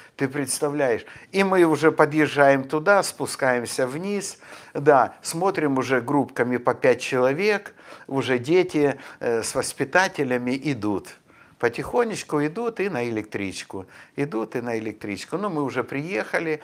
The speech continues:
уже все де-, дети вышли, вот, они по времени, то есть, выходили, и все. И мы уже, они что сделали? Они догадались, что нет автобуса, что-то надо делать, а детям спать, отдыхать надо.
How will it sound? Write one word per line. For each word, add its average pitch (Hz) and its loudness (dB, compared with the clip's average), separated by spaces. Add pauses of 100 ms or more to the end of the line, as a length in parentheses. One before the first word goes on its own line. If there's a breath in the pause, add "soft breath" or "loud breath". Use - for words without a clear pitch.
(260 loud breath)
уже 135 -2
все 123 0
де-, 104 -8
дети 110 -4
вышли, 180 -8 (300 loud breath)
вот, 135 2
они 131 -2
по 127 -2
времени, 104 -2
то - -6
есть, 98 -4
выходили, 151 -4 (340 loud breath)
и 135 -6
все. - -8 (260 loud breath)
И 208 0
мы 175 -2
уже, 143 2
они 190 0
что 196 -6
сделали? 123 0 (240 loud breath)
Они 165 -2
догадались, 170 4
что 147 -4
нет 165 0
автобуса, 160 -4
что-то 156 -4
надо 151 0
делать, 151 -4
а 123 -2
детям 139 -2
спать, - -2
отдыхать 143 -2
надо. 101 -4